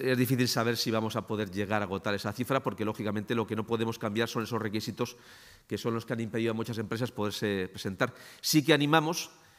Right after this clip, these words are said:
y aprovechamos a través de los medios de comunicación para que estas ayudas sean lo más conocidas posibles por parte de todos,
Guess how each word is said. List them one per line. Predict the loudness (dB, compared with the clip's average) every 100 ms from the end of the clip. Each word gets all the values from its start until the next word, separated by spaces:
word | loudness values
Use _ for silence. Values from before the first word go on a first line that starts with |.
| -20 -20 _ _ _
y | -6 -2 0
aprovechamos | 0 0 2 2 4
a | 4
través | 4 4
de |
los | 2
medios | 4 4
de | 2
comunicación | 0 2 2 4 2 0 -8 -20 -2
para | 2 2
que | 0
estas | 0 2
ayudas | 2 2 2 2 -4 -10
sean | -4 0 2
lo | 2
más | 2 0
conocidas | 0 0 2 0 2
posibles | -2 2 2 2 0
por | -6
parte | -2 0 2
de | 2
todos, | 2 2 0